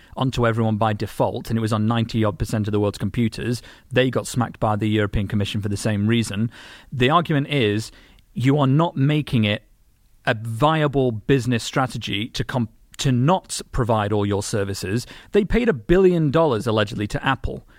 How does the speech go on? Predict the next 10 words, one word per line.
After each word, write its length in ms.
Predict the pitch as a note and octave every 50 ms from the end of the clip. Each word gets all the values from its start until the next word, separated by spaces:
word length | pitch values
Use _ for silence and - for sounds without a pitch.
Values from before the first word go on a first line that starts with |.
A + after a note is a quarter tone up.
| - - - -
just 280 | - D#3+ D#3 - - -
to 60 | D3
be 100 | C#3 C#3+
the 80 | B2+ B2
default 520 | A#2 B2+ B2+ B2 - - B2 A#2 A2+ - _ - _ _ -
search 300 | - - C3 A#2 A#2 -
provider 380 | - A#2 A2+ G#2+ G#2+ G#2+ G#2 G#2+
on 100 | G#2 G#2
the 60 | G#2+
iPhone. 480 | A#2 A#2+ A#2 A2 - - - A2 -